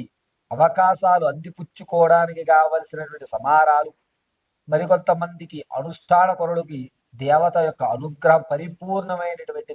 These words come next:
దేవతానుగ్రహము కలిగేటువంటి గోచరములు జరుగుతున్నాయి. గ్రహణం సమయంలో సాయం వేళ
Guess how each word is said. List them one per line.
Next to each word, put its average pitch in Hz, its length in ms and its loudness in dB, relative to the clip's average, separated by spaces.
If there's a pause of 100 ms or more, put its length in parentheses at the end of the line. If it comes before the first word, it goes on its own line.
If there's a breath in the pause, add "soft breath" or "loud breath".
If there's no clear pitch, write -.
దేవతానుగ్రహము 151 840 0 (1120)
కలిగేటువంటి 175 640 -4 (120)
గోచరములు 151 460 -2
జరుగుతున్నాయి. 117 460 -14 (1700)
గ్రహణం 147 420 2 (640)
సమయంలో 160 720 -2 (960)
సాయం 160 460 2 (100)
వేళ 143 220 4